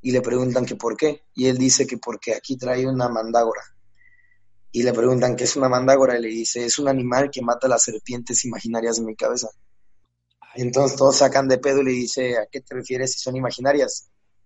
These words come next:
Speaker 1: Y le dice, "¿Cómo es que las mata?". "Ah, no, pues es que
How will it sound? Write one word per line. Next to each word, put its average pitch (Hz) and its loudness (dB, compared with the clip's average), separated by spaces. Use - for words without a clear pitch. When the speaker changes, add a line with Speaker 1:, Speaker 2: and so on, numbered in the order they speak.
Speaker 1:
Y 139 -2
le 131 2
dice, 120 -4
"¿Cómo 135 -2
es 131 -2
que 139 2
las 127 6
mata?". 139 -2
"Ah, 131 2
no, 151 2
pues 147 -8
es 139 2
que 135 -4